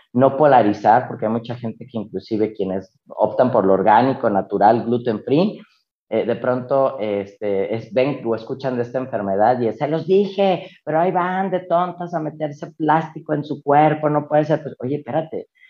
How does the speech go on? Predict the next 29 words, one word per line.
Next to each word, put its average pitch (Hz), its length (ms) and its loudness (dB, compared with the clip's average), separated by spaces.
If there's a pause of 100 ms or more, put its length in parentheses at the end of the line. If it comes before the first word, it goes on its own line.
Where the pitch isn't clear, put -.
(220)
este, - 560 0
te 135 60 4
voy 120 220 8
a 127 60 12
decir 143 420 6
que 135 80 0
también 104 320 0
esta 123 160 -2
enfermedad 135 400 0
relacionada 120 540 -2
a 113 40 -6
implantes 120 680 -2
está - 240 -4
relacionada 120 580 2
con 113 160 -4
aquellos 104 380 -4
que 131 80 -10
se 123 80 -6
ponen 113 280 2
implantes 101 520 0
dentales, 120 760 0 (420)
con 107 180 -2
aquellos 110 340 2
que 147 120 -2
se 139 80 -4
ponen 123 320 -2
implantes 117 500 0
de 123 140 -2
cadera, 117 1120 2